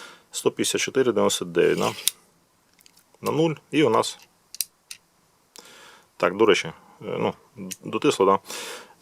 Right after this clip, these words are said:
Е, колесо. Колесо у нас в повітрі. Оце мені, мабуть, єдине, що не подобається, да? Те, що воно отак зерничить. Але то в більшості станоциклів саме так.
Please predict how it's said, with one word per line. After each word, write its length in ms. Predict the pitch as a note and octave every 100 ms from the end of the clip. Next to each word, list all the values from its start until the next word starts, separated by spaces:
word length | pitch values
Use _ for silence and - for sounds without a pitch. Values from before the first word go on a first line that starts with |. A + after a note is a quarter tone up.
| -
Е, 200 | F#2 F#2 F2 - -
колесо. 440 | - G#2 - E2 - -
Колесо 340 | - F3 D#3+ A#2
у 40 |
нас 260 | A#2+ A2+ - -
в 60 | -
повітрі. 440 | D#3 G3 F#3 F3 - - B2
Оце 200 | - C#3
мені, 300 | C3 A#2+ - - - -
мабуть, 520 | G#2 A#2 A#2 A2 - - - -
єдине, 300 | A#2 B2 G#2
що 140 | G2+
не 60 | G#2+
подобається, 420 | E3 G3 E3 A2+
да? 120 | B2+ - -
Те, 100 | G#2+
що 120 | A2+
воно 160 | G#2+
отак 180 | G#2 G2 - - G#2 G2 -
зерничить. 580 | - G#2+ G#2+ G2 E2 - - - - - - - - - - _ _ _ -
Але 240 | G#2+ B2+ A2+
то 280 | A2+ G2+ - -
в 60 | G#2
більшості 400 | F#2 - - -
станоциклів 640 | - G#2 G2 D#3+ - A2
саме 260 | - A2 G2+
так. 220 | -